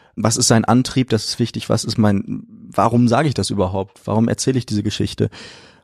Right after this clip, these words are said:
Und dann hinter-, unterlege ich das mit einem persönlichen Gefühl, also jetzt nicht, sondern mit einem, mit einem Gefühl, was ich einfach habe und reicher diesen Text mit dem Gefühl an, dass ich das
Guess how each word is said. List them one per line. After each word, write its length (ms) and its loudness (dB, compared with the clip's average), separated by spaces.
Und 200 2
dann 340 2
hinter-, 300 0
unterlege 440 4
ich 80 -4
das 180 0
mit 140 -2
einem 420 0
persönlichen 460 2
Gefühl, 500 -2
also 240 0
jetzt 200 -8
nicht, 140 -4
sondern 260 0
mit 100 2
einem, 260 2
mit 480 -8
einem 100 4
Gefühl, 300 0
was 160 -2
ich 120 -8
einfach 280 -6
habe 320 2
und 240 2
reicher 360 4
diesen 260 2
Text 360 -2
mit 120 0
dem 140 4
Gefühl 380 0
an, 300 0
dass 180 -6
ich 140 -4
das 460 -4